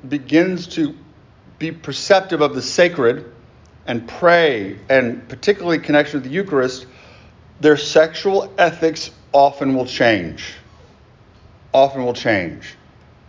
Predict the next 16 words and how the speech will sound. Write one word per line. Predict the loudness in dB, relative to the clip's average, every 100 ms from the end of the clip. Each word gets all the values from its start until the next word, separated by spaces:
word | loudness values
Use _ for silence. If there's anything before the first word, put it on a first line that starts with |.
| _ -14
because | 0 2 2
they | -2
see | -4 -4 -4
it |
as | -4
something | -6 0
reverent. | 4 4 2 -12 -16 -20 _ _ _ _ _
When | 0
I | 2
have | 2 2
couples | 0 0 0
come | 2
up | 2 2
to | 0
me, | 0 0 -2 -12 -20 _ _ 0
and | 2 2 -4